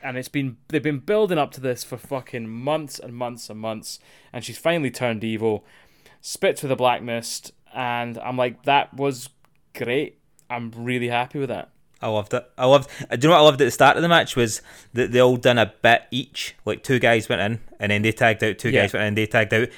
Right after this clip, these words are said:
Speaker 2: and then it was like all three came in as if, like, "No, no, fuck this. This is fucking a war." And then they all started knocking, "Fuck it." I just loved that. Like, I loved,
Speaker 1: Yeah, I
Speaker 2: I loved
Speaker 1: loved
Speaker 2: the
Speaker 1: it.
Speaker 2: fact that Phoenix was in against Malachi Black at first too, because I would say that Malachi Black was their leader, and Phoenix is
Speaker 1: Yeah.
Speaker 2: the reason that we've not had this match yet, 'cause he's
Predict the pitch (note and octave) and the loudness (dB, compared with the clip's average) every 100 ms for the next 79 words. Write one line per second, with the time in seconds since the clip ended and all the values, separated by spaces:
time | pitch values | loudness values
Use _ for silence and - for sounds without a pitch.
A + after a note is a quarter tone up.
0 | - - A2+ A2+ B2 A2+ A2 A#2 A#2+ A2+ | -2 2 4 4 4 0 -2 -2 2 2
1 | - A#2 A2+ C3 B2 A#2 G#2+ - F2 G2+ | 2 -2 0 0 2 2 0 -2 -4 -2
2 | G2 E2+ - C3 - E2+ - - A2+ B2+ | -2 -2 -2 -2 -4 -8 -8 -6 -4 -4
3 | G#2+ A2 G2+ G#2 F2 F2 F#2 - - A2+ | -6 -6 -6 -6 -8 -4 -4 -6 -4 -2
4 | G#2+ G#2+ A2 G2+ G#2 G2 A2+ A2 - A2 | 0 0 0 -2 -4 -6 -6 -6 -4 -2
5 | A2 A2+ G#2+ G#2+ A2 C3 C3 - - - | -2 -4 -4 -4 0 0 0 -2 -20 -20
6 | - A2+ A2+ B2+ A#2+ - - A#2+ A2 F3 | -2 0 4 2 2 -6 -6 0 6 8
7 | G3+ A3 G3+ D#3+ D#3 - - - D3 E3 | 8 10 8 8 4 2 -8 2 4 4
8 | - - A#2+ B2 A#2 A#2 A2 A#2 A2+ G#2+ | 0 -4 0 2 2 0 -2 0 0 0
9 | A#2+ A2 B2 A#2+ D#3 - D#3 D3 - D#3 | -2 2 4 4 -2 0 0 0 -2 0
10 | D#3 D3 B2+ A#2+ A#2+ - D3 A#2 A2 A2 | 0 -2 0 -2 -2 -2 0 0 0 0
11 | A#2+ G#2+ G#2 - _ - G2+ G#2+ G#2 C3 | -2 -2 -2 -4 _ -8 -4 -2 -2 2
12 | E3 D#3 _ - - - A#2 A2 - B2 | 2 2 _ -20 -18 -4 -2 -2 0 0
13 | C#3+ - A#2 G#2 B2+ A2 G#2 G#2 A2 A2 | -2 -4 -6 -2 -4 -4 -2 -2 -2 -2
14 | A2 F2+ G2 F#2 A#2+ C#3+ C3+ C#3 G#2 B2+ | -4 -4 -4 -2 -2 -2 -2 -2 -2 -4
15 | G#2 G2+ G2 | -4 -8 -10